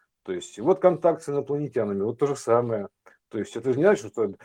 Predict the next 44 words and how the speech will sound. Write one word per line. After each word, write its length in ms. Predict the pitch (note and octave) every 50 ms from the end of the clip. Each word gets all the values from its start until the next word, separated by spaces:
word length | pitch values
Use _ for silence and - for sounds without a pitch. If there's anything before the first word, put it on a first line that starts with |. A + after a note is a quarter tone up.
| - _ _
там 160 | A2+ A2+ F#2+
тут 220 | - - D3+ C3+ A2
же 120 | A2+ C3
будет 320 | B2 C3 B2+ B2+ A#2+ -
не, 140 | - C#3 D3 C3+
не 200 | A2+ D3 F3 F3
такой 320 | F#3+ G3 G3 - G#3 F#3+
биологический 720 | C3 A#2+ A#2 B2 B2+ C3+ B2+ A#2 - G#2 - - - D3+
вид. 240 | C#3+ C3+ A#2 B2 - _ _ _ _
И 140 | - B2+ B2
тот, 380 | - - _ D#3 D#3 D3+ - _
тот 180 | F3+ F3+ E3
биологический 640 | C#3+ D#3 D3+ D3 D3 D#3 D3+ - C#3 B2 - - C#3+
вид, 180 | D3+ D#3+ D3+ C3+
откуда 280 | B2 - - C#3 B2+ G#2
приходят 400 | - B2+ - - C3 A2+ A2+ G#2+
данные, 520 | A2 D#3 F3 F#3 F3 D3 A#2 G2+ F#2 F#2 - - - - - _
он 120 | C3 C3+
здесь 240 | A#2 A2 C#3 D3+ - -
не 100 | D3 D3+
выживет. 640 | D#3+ F3 D3 A2 F#2+ F2 D#2 - - - _ _ _ _ _ _ _ _ _ _ _ _ _ _
То 80 | - G2
есть, 180 | F#2+ - _ _
понимаешь, 340 | G#2+ A#2 B2 A2 F2+ E2 -
он, 160 | A2 A#2 G#2+ -
здесь 320 | F2+ F2 B2 G3 A3 F3+ G2
должен 300 | A2 D#3 D3+ C#3+ C#3 C3
быть 180 | C#3 C3 -
вид 160 | D3 F#3+ - -
именно 260 | D#3 C3 C3 C3 C3+
такой, 460 | C3 - E3+ E3+ - C3+ A2+ - - - _
ну, 140 | D#3 D#3 D3
как 120 | - A2
бы 100 | G#2+ G2+
подходящий 600 | - C#3+ C#3 - F#3 F#3 F#3 C#3+ G#2 G2 - - -
под 180 | - A2 G2 -
текущую 400 | - - - D#3+ C#3 - G#2 -
ситуацию. 640 | - A#2 - D#3+ A#2 F2+ - - - D#2 D2 C#2+ - _ _ _ _ _ _ _ _
Потому 280 | A2+ A2 A#2+ A#2 A#2+ A#2
что 200 | - B2 A2+ - - _ _ _
там 260 | F3+ G3+ A3+ A#3+ A3+
уже 180 | E3+ B2 C3 A#2
тот 240 | - C3+ A#2+ A#2 A2+
вид, 240 | A#2 A2 G#2 -